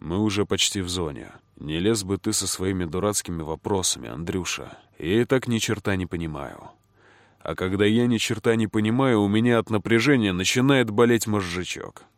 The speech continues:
А когда у меня от напряжения болит мозжечок, я с трудом переношу внезапную стрельбу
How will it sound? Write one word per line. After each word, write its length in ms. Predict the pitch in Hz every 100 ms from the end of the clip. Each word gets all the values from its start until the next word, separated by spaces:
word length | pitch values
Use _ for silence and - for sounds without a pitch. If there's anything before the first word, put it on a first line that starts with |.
| _
А 180 | - 82
когда 400 | - 98 95 117
у 120 | 123
меня 440 | 117 113 117 120 113
от 100 | -
напряжения 760 | 98 87 107 110 113 107 90
болит 420 | 80 80 101 107 -
мозжечок, 720 | 101 95 92 107 - 151 -
я 220 | 113 123
с 80 | -
трудом 420 | - 156 117 120
переношу 540 | - 131 143 139 - 101
внезапную 640 | 113 117 87 - - 78
стрельбу 680 | - - 95 80 64 50